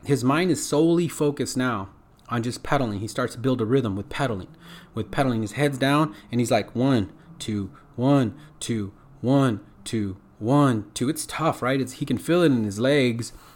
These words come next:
but a hundred percent of his focus is on his process now. It's not being disturbed by anything else but his process. One, two, one, two. And he just keeps going. He's like, "Man,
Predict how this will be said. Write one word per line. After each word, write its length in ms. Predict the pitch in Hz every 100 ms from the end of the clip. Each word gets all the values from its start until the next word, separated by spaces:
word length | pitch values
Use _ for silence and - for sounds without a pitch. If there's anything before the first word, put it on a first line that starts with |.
| -
but 120 | 123
a 80 | 127
hundred 380 | 123 - 190 196
percent 300 | 175 170 160
of 60 | 143
his 140 | 127
focus 480 | - 185 170 135 - - -
is 160 | 123 123
on 140 | 147
his 140 | 147 147
process 640 | - 175 220 - 104 -
now. 240 | 92 92 - - _ _ _ - - - -
It's 200 | 131 -
not 200 | 175 170
being 260 | 175 170 151
disturbed 640 | 131 - 165 190 160 143 - - _ -
by 200 | 123 135
anything 380 | 147 185 202 196
else 220 | 170 -
but 120 | -
his 120 | 110 -
process. 580 | - 165 160 - 104
One, 420 | 123 139 147 117 101 - -
two, 380 | - 123 110 98 - - -
one, 440 | 123 151 147 110 - -
two. 400 | - 127 117 98 - - -
And 80 | 127
he 60 | 147
just 220 | 175 -
keeps 220 | 196 143
going. 360 | 151 160 170 160
He's 140 | 139
like, 200 | 139 117
"Man, 360 | 135 156 117